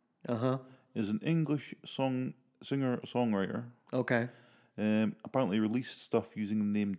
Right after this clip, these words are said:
Speaker 2: David's Lyre between twenty ten and twenty twelve, but now performs as Fife.
Speaker 1: Lyre as in L Y R E?
Speaker 2: Yes. Uh, David
Speaker 1: So he only
Speaker 2: Mm,
Speaker 1: works
Speaker 2: uh,
Speaker 1: around the
Speaker 2: something.
Speaker 1: names of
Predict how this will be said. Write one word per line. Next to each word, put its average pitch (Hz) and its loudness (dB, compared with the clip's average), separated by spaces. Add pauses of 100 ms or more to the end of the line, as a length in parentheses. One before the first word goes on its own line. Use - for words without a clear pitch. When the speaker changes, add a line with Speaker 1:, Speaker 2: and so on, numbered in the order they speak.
Speaker 2:
David's 107 -2
Lyre 98 -2 (100)
between 98 -4 (140)
twenty 110 -4 (160)
ten 101 -2
and 92 -4
twenty 110 -6
twelve, 95 -4 (380)
but 104 -4
now 113 -2
performs 110 -8
as 104 -10 (280)
Fife. 113 -2 (320)
Speaker 1:
Lyre 143 6
as 135 0
in 139 -2
L 139 2
Y 135 4
R 139 0
E? 147 0
Speaker 2:
Yes. 92 -2 (500)
Uh, 92 -2 (220)
David 98 0 (400)
Speaker 1:
So 165 4
he 151 6
only 147 6
Speaker 2:
Mm, 135 2
Speaker 1:
works 143 2
Speaker 2:
uh, 143 4
Speaker 1:
around 131 4
the 120 -2
Speaker 2:
something. 131 0
Speaker 1:
names 131 2
of 123 2